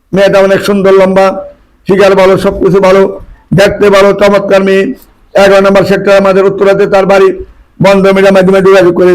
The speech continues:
তার ঠিকানা খুঁজে নেবেন। তারপরে মেয়েটা হলো আমাদের উনানব্বইতে জন্ম, মেয়েটা হাইট হলো পাঁচ ফুট চার, অনেক চমৎকার হাইট। মেয়েটার নাম হইল নিজাত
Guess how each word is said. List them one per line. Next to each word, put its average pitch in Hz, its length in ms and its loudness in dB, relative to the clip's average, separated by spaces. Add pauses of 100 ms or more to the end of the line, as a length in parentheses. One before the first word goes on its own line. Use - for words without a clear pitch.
তার 170 180 -2
ঠিকানা 165 300 -4
খুঁজে 165 220 -4
নেবেন। 170 260 -4 (260)
তারপরে 175 460 0
মেয়েটা 175 220 2
হলো 175 180 2
আমাদের 180 260 2 (340)
উনানব্বইতে 196 600 2
জন্ম, 202 160 0 (120)
মেয়েটা 202 260 0
হাইট 196 240 2
হলো 196 180 2
পাঁচ 190 140 0
ফুট 190 200 -2
চার, 196 160 2 (120)
অনেক 214 160 0 (100)
চমৎকার 196 420 -2
হাইট। 185 180 0
মেয়েটার 190 380 0 (480)
নাম 185 220 0
হইল 180 160 2 (540)
নিজাত 208 440 2